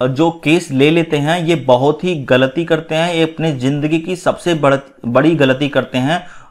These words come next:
रोनी का केस लेकर, स-, क्योंकि सच्चाई तो ये है कि रोनी ने ही दोस्तों एक हजार पाउंड को चुराया है और ये ट्विस्टन इस केस को लेकर बहुत बड़ी गलती कर देते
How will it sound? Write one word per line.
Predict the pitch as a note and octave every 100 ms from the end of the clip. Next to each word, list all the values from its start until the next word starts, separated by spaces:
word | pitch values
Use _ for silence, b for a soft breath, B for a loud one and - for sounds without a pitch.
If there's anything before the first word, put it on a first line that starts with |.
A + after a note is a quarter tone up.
| -
रोनी | C3 D#3 D#3+ E3+
का | E3+ F#3+
केस | - D3+ D#3+ E3
लेकर, | A#2+ A#2+ A#2+ A2+ F#2+ -
स-, | -
क्योंकि | - E3 G#3
सच्चाई | G3+ - - D3+ F3+
तो | F3+ F#3
ये | D#3 D#3+
है | D#3 F#3 G3+ B B -
कि | G3
रोनी | E3 C#3+ D#3+ F3+ G#3+
ने | G#3 G3
ही | G3+
दोस्तों | F3+ D3+ C#3+ - G3 F#3+ D3
एक | E3 E3
हजार | D3 D#3+ F3 -
पाउंड | C3 C3+ C3
को | F3 G3
चुराया | G3 C#3 A#2+ A#2+ A#2
है | A2+ F#2+ B B B -
और | E3+ G3
ये | A3
ट्विस्टन | A3 D#3+ D#3 D#3+ G3+ G3+ -
इस | F#3 -
केस | D#3+ D#3
को | - E3
लेकर | C3+ C3+ E3+
बहुत | C3 C3 D#3+ C#3+
बड़ी | C3 C#3
गलती | B2+ A#2+ A#2 - G3 A#3 b b b -
कर | D3+ C3+
देते | C3+ A#2 E3+ G3+ -